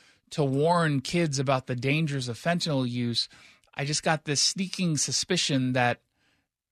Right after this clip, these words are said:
they're probably not doing it the way that any reasonable person would assume it should be done. Now, overdoses are one of the leading causes of death in Pierce County.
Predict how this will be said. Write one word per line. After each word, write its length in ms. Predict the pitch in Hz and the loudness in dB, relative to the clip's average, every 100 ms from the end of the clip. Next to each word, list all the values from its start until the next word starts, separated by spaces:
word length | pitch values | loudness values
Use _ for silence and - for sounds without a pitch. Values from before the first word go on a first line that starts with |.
| _ _ - | _ _ -4
they're 160 | 135 | -4
probably 420 | 131 170 175 151 | 0 2 2 2
not 460 | 135 147 160 - 131 | 2 2 2 0 -2
doing 320 | 151 165 143 | 0 2 2
it 260 | 135 123 - | 2 2 -4
the 80 | 135 | -4
way 260 | 143 143 | 0 0
that 320 | 135 131 123 - | 0 0 0 0
any 300 | 160 175 143 | -2 -2 -2
reasonable 680 | 120 147 160 139 135 127 | -4 -2 -2 0 0 -2
person 680 | 117 - 185 143 143 127 120 | -4 -4 -2 0 0 -2 -2
would 220 | 127 123 | -2 -2
assume 600 | 113 107 - 220 151 110 - | -2 -4 -2 0 0 -2 -4
it 120 | 120 | -8
should 180 | - 113 | -8 -10
be 140 | 117 | -12
done. 240 | - - - _ _ _ _ _ _ _ _ _ _ _ _ _ _ _ _ _ _ _ - | -14 -16 -20 _ _ _ _ _ _ _ _ _ _ _ _ _ _ _ _ _ _ _ -2
Now, 140 | 139 | 0
overdoses 760 | - 190 208 170 160 - 147 156 | 2 2 4 4 2 0 -2 0
are 200 | 147 143 | 2 2
one 240 | 131 151 | 2 -2
of 80 | 151 | -2
the 120 | 139 | -2
leading 560 | 131 139 175 185 175 151 | -2 -2 -2 0 0 0
causes 500 | - 151 156 135 120 | 0 2 2 0 -4
of 180 | 120 113 | -4 -2
death 360 | 131 123 - | 0 0 -2
in 160 | 120 123 | -6 -6
Pierce 320 | - 127 113 | -4 -4 -4
County. 540 | - 127 117 110 - | -4 -4 -4 -6 -14